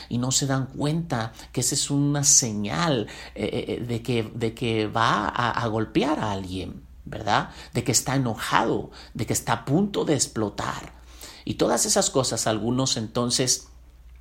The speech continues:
empiezan a ceñir, ¿verdad? Su frente, su rostro. Algunos empiezan a apretar los dientes y cosas por el estilo, ¿no? Pero, pero queremos ir más allá de eso en realidad. En realidad, queremos ir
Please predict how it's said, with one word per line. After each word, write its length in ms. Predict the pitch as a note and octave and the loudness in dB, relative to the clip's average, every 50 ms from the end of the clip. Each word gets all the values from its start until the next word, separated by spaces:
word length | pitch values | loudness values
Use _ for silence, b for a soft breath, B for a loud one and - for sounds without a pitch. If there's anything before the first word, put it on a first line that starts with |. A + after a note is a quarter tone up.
| - - | -12 -6
empiezan 560 | - G#2+ G#2 - - B2 A#2 - - B2 A2 A2 | -4 -4 -2 -2 0 0 2 2 2 2 0 0
a 80 | G#2 | 0
ceñir, 720 | A2 - - - G#2+ G#2 G#2 G#2+ A2 A#2+ C3 C#3 C3+ C#3 C#3 B B B B B B | 0 2 2 2 0 -2 -2 0 2 2 4 4 2 2 -2 B B B B B B
¿verdad? 420 | G#2 G#2 G2+ G#2 G#2 A2 A#2 A#2+ | -4 -2 0 2 2 2 2 2
Su 180 | A#2 - - G#2 | 2 0 -2 -2
frente, 760 | - - - A#2+ B2 B2+ C3+ C#3 C3 C3+ B2+ A2+ G2 - - - | -4 -4 -2 0 2 2 2 2 0 0 -2 -4 -4 -4 -8 -8
su 220 | - - - G#2 | -6 -4 -4 -4
rostro. 720 | G2 G2 A2+ C3 C3+ C3+ - - - - - F#2 F2 D2 B B B B B B B | -2 0 2 2 2 2 0 0 -2 -4 -2 -2 -2 -4 B B B B B B B
Algunos 480 | G#2 G#2 G2+ A2+ B2+ C3 C3+ C3 - | -4 -2 0 0 2 2 2 0 0
empiezan 560 | A#2+ A2 G#2+ - A#2 B2 A#2+ - C3 B2 A#2 A2+ B B B B B B - | -2 -4 -2 -2 0 0 2 0 0 -2 -2 -6 B B B B B B -4
a 440 | - B2 A#2 A2+ A2 G#2+ G#2 - - B B B | -2 0 2 4 4 2 2 0 -6 B B B
apretar 720 | - A#2 - - - A2 G2+ - - - B2 B2+ B2+ B2 | -4 -4 -2 -2 -2 -2 -4 -2 0 2 4 4 4 2
los 280 | B2 A2+ A2 G#2+ G2+ A2+ | 0 -2 -2 -4 -4 -4
dientes 800 | A#2 A#2 A#2 C3+ D#3 D#3 D#3 C#3+ - - C2 - - - - B B B B | -4 0 2 4 4 4 2 0 -2 -4 -4 -2 -2 -4 -4 B B B B
y 100 | - - | -6 -4
cosas 360 | - - A#2 D3 - E3+ D#3+ | -2 0 2 2 2 0 -2
por 180 | - - C3 G#2+ | -2 -2 -2 0
el 120 | A2+ G2+ | 0 0
estilo, 480 | G2+ - - - C3 G#2 G2 F2+ F2 F2 | 0 -2 -2 -2 -4 -4 -4 -4 -4 -2
¿no? 280 | G2 C3 F#3 G#3+ G3+ | 0 0 0 0 0
Pero, 440 | - C#3+ A#2+ A#2 A2 G#2 G2+ - - B B B B B | 0 0 2 2 2 0 0 -4 -8 B B B B B
pero 180 | B C3 B2 A#2+ | B 0 0 2
queremos 440 | - C#3+ C#3+ D#3 F#3 G3 G3 - - | 4 4 4 4 4 4 2 2 2
ir 100 | G3+ F#3 | 2 2
más 380 | F3+ F3 F3 F3+ F3 - - | 0 0 2 4 4 4 4
allá 420 | D3 A#2+ G2+ - C#3 C#3 E3+ F3+ E3+ | 2 0 0 2 2 2 2 2 2
de 220 | C3 A2 G2+ G2+ | 0 0 0 0
eso 200 | G#2 - - - | 2 2 0 0
en 120 | G#2 G2+ G2 | 0 -4 -4
realidad. 540 | G#2+ F#2+ F#2 F#2 E2 D2+ D2 C#2+ - - - - - - - - - - - - - - | -4 -4 -4 -2 -2 -2 -2 -4 -6 -10 -14 -18 -20 -20 -20 -20 -20 -20 -20 -18 -10 -6
En 120 | A2+ A2+ | -4 -2
realidad, 480 | A#2 A2+ G#2 G#2 G2 F2 D#2+ - - - | -2 0 0 0 0 0 -2 -2 -4 -6
queremos 500 | - - A2+ B2 D3 E3+ E3+ E3 - - | -4 0 2 2 4 4 4 4 2 4
ir 220 | E3 E3 E3 D3+ | 4 2 2 2